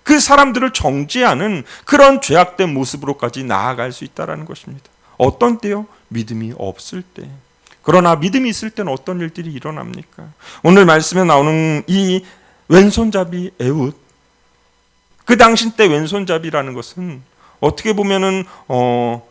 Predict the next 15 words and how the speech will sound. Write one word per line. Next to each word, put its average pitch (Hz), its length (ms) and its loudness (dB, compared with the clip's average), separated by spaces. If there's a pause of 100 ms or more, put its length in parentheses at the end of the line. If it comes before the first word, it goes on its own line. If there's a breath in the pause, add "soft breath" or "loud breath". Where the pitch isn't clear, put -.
(520 soft breath)
사람들로부터 220 960 -2
굉장히 185 400 0
무시를 208 480 -4
당할 139 300 -4
수 135 260 -10
있는 156 420 -4 (140)
정말 240 540 2
별것도 156 500 0
아닌, 110 280 -4
아무것도 220 440 2
아닌 170 240 0
사람 196 280 -4
같은 170 280 -6
그 214 120 -8
사람을 196 560 -4